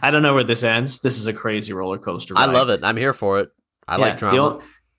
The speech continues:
Speaker 1: the only thing is I don't care about the Pac-twelve
Speaker 2: No.
Speaker 1: in and of itself.
Speaker 2: No, I've
Speaker 1: Like,
Speaker 2: never once cared about the Pac-twelve. All
Speaker 1: I'm
Speaker 2: I've
Speaker 1: not
Speaker 2: cared about
Speaker 1: loyal
Speaker 2: is
Speaker 1: to the conference.
Speaker 2: all I've cared about is the Huskies, if they're good, and the
Speaker 1: Mm-hmm.
Speaker 2: Cougars, li-, I'll live or die.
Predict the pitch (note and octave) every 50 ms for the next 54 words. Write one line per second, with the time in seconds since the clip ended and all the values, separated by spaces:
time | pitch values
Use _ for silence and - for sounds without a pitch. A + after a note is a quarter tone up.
0 | _ _ - C3+ C3 C3 C#3+ D#3 D#3 D3 D3+ - C#3+ C3+ B2+ B2 A2+ A#2+ A#2 B2
1 | B2 B2 A2 - - A#2+ A2+ A2 G2+ G2+ F#2+ - - - A2+ F#2+ - - - -
2 | - G2 G2+ G2 G2 G#2 A#2 C3 B2 G#2+ F#2 G#2 G#2 F#2+ - D#2 - - - -
3 | C#3 D3+ D3+ B2+ G#2+ G2 - A2 B2 C3+ C#3 C#3 B2 F#2 F2+ C3+ C3+ C3+ C#3+ D3
4 | C#3 A#2 A2 B2 B2+ A#2+ - - - - A#2+ A2 G#2 F#2 G2+ F#2+ - - A2 F#2+
5 | F2+ - - - - F2+ D#2+ E2 D#2+ D#2 D#2 - - _ - G2 G2 G2 F#2 C#3
6 | C3+ C3 C#3 D#3 - E3 D3 C#3 C3 B2+ B2+ B2+ B2+ B2+ G2+ G2 F#2+ F#2+ F#2 F#2
7 | F2+ E2+ E2 B2 B2 A#2+ - - B2 B2 - C3 B2 A2+ G#2+ - G2+ F2 - -
8 | - - - - _ _ _ _ _ - - - - G#2 A#2 C3 C3 B2 - -
9 | C3+ B2 A#2+ A2+ A#2 A#2 A2+ A2 G#2+ G2 G2+ - _ - G#2 G2 F#2 F2+ F2 F2
10 | G#2 A2 G#2 - - A#2+ A#2 A2 G#2 G2+ G2+ E2+ G#2 - - G#2+ G2 F#2+ F2+ -
11 | - G2+ G2 G2 G2+ A2 G#2+ - - - F#2+ F#2+ F#2+ F#2 F2+ F2+ F2 F2 F2 G#2+
12 | A#2 A2+ - G#2 A2+ A2 G#2 G#2 F#2 G2 G2 F#2+ F#2+ F#2 F2+ - - - G#2 G2+
13 | D#2 F2 E2+ E2+ F2 F#2+ F#2 E2+ F2 E2+ D#2 F2 D#2 C2+ C2 A#1 - -